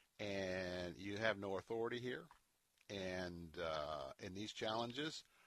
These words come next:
I'm just gonna walk with the Lord, and, um, it's just day by day." And I leave you with this last thought before we take a break. It is such a blessing that you and I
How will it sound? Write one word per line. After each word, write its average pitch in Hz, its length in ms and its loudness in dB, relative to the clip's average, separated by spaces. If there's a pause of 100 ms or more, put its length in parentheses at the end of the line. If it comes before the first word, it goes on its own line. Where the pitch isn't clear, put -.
(160)
I'm 120 140 2
just 143 160 0
gonna 135 140 2
walk 95 340 6
with 127 140 -2
the 151 80 0
Lord, 104 380 2 (400)
and, 107 680 0
um, 104 480 4 (680)
it's 113 160 2
just 117 220 -2
day 113 160 6
by 113 200 8
day." 143 260 2 (580)
And 135 100 4
I 120 60 8
leave 139 240 4
you 180 100 0
with 165 140 4
this 143 200 2
last 120 420 8 (320)
thought 113 200 4
before - 220 -4
we 92 100 0
take 92 220 2
a 85 60 0
break. 76 280 -4 (2250)
It 143 240 8
is 139 240 6
such 147 360 6
a 123 120 6
blessing 123 720 6 (1900)
that 113 220 8
you 160 340 4
and 220 120 8
I 135 600 8